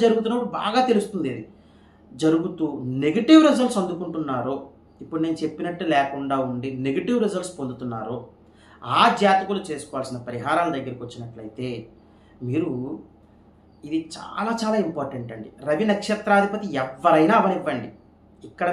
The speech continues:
మీరు ఆదివారం నాడే చెయ్యాలి పరిహారం. ఏం చెయ్యాలంటే ప్రతి ఆదివారం కూడా నవగ్రహాల దగ్గరికి వెళ్ళండి. మీ రవి నక్షత్రాధిపతి ఎవరో చూసుకోండి. చంద్రుడా చంద్రుడికి, ఉం, బుధుడా బుధుడికి,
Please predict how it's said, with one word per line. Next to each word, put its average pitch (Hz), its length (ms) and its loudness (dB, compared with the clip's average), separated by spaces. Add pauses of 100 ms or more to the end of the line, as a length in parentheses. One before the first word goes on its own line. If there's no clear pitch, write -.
మీరు 165 140 -6 (200)
ఆదివారం 196 520 4
నాడే 160 260 0
చెయ్యాలి 160 400 0
పరిహారం. 123 360 -6 (500)
ఏం 139 160 -2
చెయ్యాలంటే 117 520 -6 (1120)
ప్రతి - 260 4 (180)
ఆదివారం 185 400 6 (120)
కూడా 131 160 0 (280)
నవగ్రహాల 190 580 2 (100)
దగ్గరికి - 320 -2
వెళ్ళండి. 135 340 2 (640)
మీ 165 160 2 (100)
రవి 190 240 4
నక్షత్రాధిపతి 254 840 6
ఎవరో 220 240 6
చూసుకోండి. 156 480 -2 (520)
చంద్రుడా 160 480 2 (340)
చంద్రుడికి, 135 540 -4 (380)
ఉం, 190 80 -2 (460)
బుధుడా 156 340 6 (260)
బుధుడికి, 127 460 -6